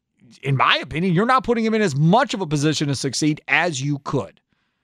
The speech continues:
And the players completely, one thousand percent control this. It's up to them to take the lead to do this. Tom Brady did it.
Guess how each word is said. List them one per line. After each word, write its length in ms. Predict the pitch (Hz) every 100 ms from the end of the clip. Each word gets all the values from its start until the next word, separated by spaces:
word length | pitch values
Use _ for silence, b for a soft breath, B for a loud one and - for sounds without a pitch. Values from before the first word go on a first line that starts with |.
| _ _
And 160 | 165 180
the 80 | 160
players 720 | - - 233 254 269 269 - _
completely, 960 | - 156 170 - - 226 254 247 247 233 b b
one 400 | 110 120 220 269
thousand 480 | - 226 240 240 233
percent 460 | 247 202 175 165 - b
control 1000 | - 175 147 - - 185 220 202 202 196 _
this. 600 | 131 135 165 - - - _ _ _ _ _ _ -
It's 180 | 160 -
up 180 | 202 220
to 140 | 214
them 560 | 175 143 202 247 214 175
to 120 | 196
take 260 | 165 196 156
the 100 | 180
lead 320 | 165 156 - _
to 120 | - 165
do 160 | 139
this. 320 | 98 - - - _ _ _ _ _
Tom 220 | - 170
Brady 300 | 147 156 240
did 160 | 180 214
it. 100 | 226